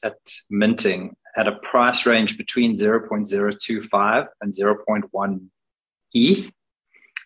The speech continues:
And, and that's, you know, in, in today's terms, um, between sort of five hundred and five thousand rand.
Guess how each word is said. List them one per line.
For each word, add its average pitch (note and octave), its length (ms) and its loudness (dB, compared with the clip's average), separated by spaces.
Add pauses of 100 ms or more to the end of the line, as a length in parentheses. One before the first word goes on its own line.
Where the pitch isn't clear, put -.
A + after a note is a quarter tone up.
(100)
And, G#2+ 640 2 (280)
and A2+ 180 0
that's, - 500 0 (120)
you G#2 80 -4
know, F2 100 -10 (140)
in, G#2 160 -8 (180)
in G2+ 140 -6
today's G2 400 -2
terms, F#2+ 600 -2 (300)
um, F#2 680 -2
between G2+ 560 2
sort F#2+ 160 0
of - 140 -8
five A2 300 4
hundred G2 420 2
and F2+ 320 -4 (180)
five G2 280 2
thousand F#2+ 480 0
rand. A2+ 420 0